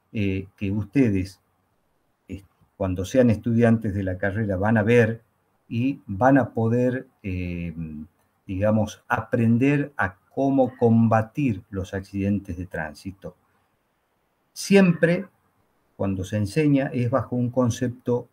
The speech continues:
de carreteras indulgentes. ¿Qué significa esto?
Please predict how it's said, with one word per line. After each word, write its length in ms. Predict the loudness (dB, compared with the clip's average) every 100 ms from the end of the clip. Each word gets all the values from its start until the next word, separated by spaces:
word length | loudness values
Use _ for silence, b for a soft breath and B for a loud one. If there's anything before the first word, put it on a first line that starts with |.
| -8
de 180 | -8
carreteras 720 | -2 -2 -2 -4 -2 -2 -2
indulgentes. 1000 | -2 0 0 -2 -2 -4 -4 -10 -20 -20 _ _ _ _ -12
¿Qué 100 | -8
significa 680 | -2 0 0 -2 -2 0
esto? 420 | 0 0 -6 -20